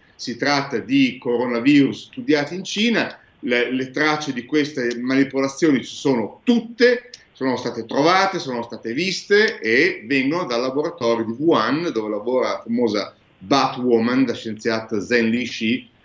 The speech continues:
eh, sotto il controllo, eh, totale, già, già da prima della pandemia, dell'esercito cinese.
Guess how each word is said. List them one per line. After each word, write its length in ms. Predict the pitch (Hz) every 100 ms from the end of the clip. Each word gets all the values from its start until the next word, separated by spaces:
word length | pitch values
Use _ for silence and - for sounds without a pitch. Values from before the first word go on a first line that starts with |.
| _ _
eh, 640 | 98 101 101 98 98 98 95
sotto 300 | - 180 151
il 100 | 139
controllo, 880 | 156 170 160 120 104 117 131 143 107
eh, 160 | 104 -
totale, 760 | 180 170 120 90 98 131 110
già, 320 | - 104 -
già 120 | - 113
da 160 | 110
prima 260 | - 185 135
della 220 | 117 110
pandemia, 500 | 120 120 131 120 113
dell'esercito 720 | 113 113 110 110 101 - -
cinese. 580 | - 113 104 87 85